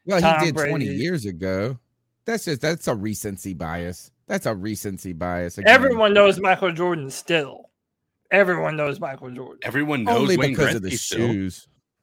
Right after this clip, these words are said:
Speaker 1: Yeah, everybody knows Wayne
Speaker 2: I'm
Speaker 1: Gretzky. I would
Speaker 2: talking
Speaker 1: say that. Everybody
Speaker 2: worldwide, though.
Speaker 1: Yeah, actually,
Speaker 2: Worldwide.
Speaker 1: I, I
Speaker 3: Well,
Speaker 1: think
Speaker 3: hockey's
Speaker 1: you're
Speaker 3: pretty big in
Speaker 1: underestimating.
Speaker 3: most countries. Like, it's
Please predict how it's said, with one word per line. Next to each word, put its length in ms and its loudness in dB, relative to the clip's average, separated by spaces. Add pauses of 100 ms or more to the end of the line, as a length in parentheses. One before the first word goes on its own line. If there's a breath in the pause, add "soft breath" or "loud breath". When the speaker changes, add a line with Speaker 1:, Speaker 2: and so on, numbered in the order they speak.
Speaker 1:
Yeah, 420 -4
everybody 380 0
knows 240 2
Wayne 200 -4
Speaker 2:
I'm 40 -8
Speaker 1:
Gretzky. 80 2
I 80 4
would 20 -4
Speaker 2:
talking 380 4
Speaker 1:
say 180 0
that. 80 0
Everybody 420 2
Speaker 2:
worldwide, 520 4
though. 420 -16 (180)
Speaker 1:
Yeah, 260 6
actually, 540 6
Speaker 2:
Worldwide. 140 -4 (100)
Speaker 1:
I, 60 -2
I 200 0
Speaker 3:
Well, 240 -2
Speaker 1:
think 180 -2
Speaker 3:
hockey's 80 0
Speaker 1:
you're 240 2
Speaker 3:
pretty 300 4
big 200 2
in 140 0
Speaker 1:
underestimating. 60 0
Speaker 3:
most 220 -2
countries. 680 -4
Like, 300 -4 (340)
it's 420 -8